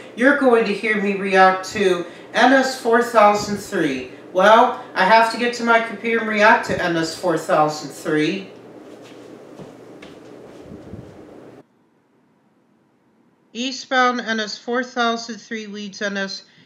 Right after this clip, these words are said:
eleven twenty-eight D P trails N S two seventy intermodal Crew V A. Okay, so this is four thousand three's first appearance. I caught this at Crew V A leading N S two seventy-eight on November twenty-fourth, two thousand twenty-three.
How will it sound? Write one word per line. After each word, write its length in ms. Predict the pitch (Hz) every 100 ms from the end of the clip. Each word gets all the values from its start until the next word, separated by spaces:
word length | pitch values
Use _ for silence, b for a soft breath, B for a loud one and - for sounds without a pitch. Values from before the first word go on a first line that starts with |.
| b
eleven 360 | 202 208 233 240
twenty-eight 540 | - 233 220 214 202
D 160 | - 233
P 220 | 233 220
trails 360 | - 220 208 214
N 100 | 196
S 160 | 190
two 180 | - 233
seventy 480 | 233 226 208 208 196
intermodal 460 | 202 202 196 190
Crew 280 | - - 226
V 300 | 226 220 185
A. 260 | 160 135 - b b b
Okay, 640 | 190 214 220 - 277 269 185
so 180 | -
this 300 | 196 233 262
is 160 | 277 240
four 240 | - 240
thousand 520 | 240 247 233 226 220 190
three's 520 | - 214 202 196 -
first 380 | - 226 233 208
appearance. 560 | - 196 151 139 - b b b -
I 120 | 233
caught 340 | 240 262 247
this 240 | 240 233 226
at 140 | 196
Crew 260 | - 226 240
V 260 | - 214
A 240 | 202 196 196 b b _
leading 320 | 202 196 190
N 220 | - 196
S 200 | 190 185
two 220 | - 240 247
seventy-eight 680 | - 233 220 214 196 190 185
on 160 | 185
November 400 | 180 180 214 240
twenty-fourth, 800 | 240 233 220 208 - 190 185 185
two 240 | - 240 247
thousand 580 | 233 208 202 202 208
twenty-three. 760 | 190 190 196 190 - 165 135